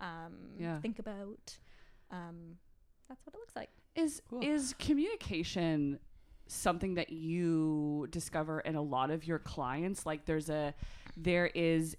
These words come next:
Speaker 2: a, a lack of communication in a lot of your clients, not just in that one particular relationship that they're in, but more of, like, a historical view. Like, is that a very common thing that you come
Speaker 1: Hmm.
Speaker 2: across?
Speaker 1: Well, it's interesting because one of the patterns that I see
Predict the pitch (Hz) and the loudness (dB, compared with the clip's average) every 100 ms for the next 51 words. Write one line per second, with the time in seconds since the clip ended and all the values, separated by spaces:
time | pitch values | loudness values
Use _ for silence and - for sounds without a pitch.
0 | - 165 156 160 160 156 156 - - 180 | -2 0 2 2 2 0 0 -2 2 2
1 | 170 165 165 170 - 226 - 202 180 165 | 2 2 4 4 4 -2 2 0 2 0
2 | - 180 175 - 175 156 147 147 - - | 0 -2 -2 0 0 2 2 0 -2 -18
3 | - 165 165 165 185 190 170 - 160 156 | -4 2 4 6 6 4 0 2 2 2
4 | 151 180 214 208 180 170 - 175 170 165 | 0 0 0 0 -2 -2 0 0 2 0
5 | - 147 160 160 170 175 165 160 147 147 | 0 2 2 2 -2 -6 -4 -4 -2 0
6 | 156 156 151 - 127 127 127 - 156 147 | 0 -2 -4 -4 -6 -4 -4 -2 0 0
7 | - 190 233 190 165 - 160 - - 156 | 0 0 0 0 -2 -4 -4 -4 -2 0
8 | 165 156 156 139 123 139 147 156 123 - | 2 2 0 -4 -4 0 6 6 6 0
9 | - 180 185 220 196 156 165 - - 143 | -2 -2 0 0 2 2 0 -2 -2 0
10 | 143 135 139 - 147 - 269 240 147 185 | 0 0 0 0 -2 0 0 0 -2 -4
11 | - - - - - 427 466 415 349 - | -8 -14 -18 -10 -4 -2 -2 -2 -2 -2
12 | 208 196 247 233 247 330 466 - 202 202 | -6 -4 -6 -2 -2 -2 -4 0 0 0
13 | 202 196 190 185 - 196 180 175 180 | -6 -4 -4 -4 -8 -8 -6 -6 -8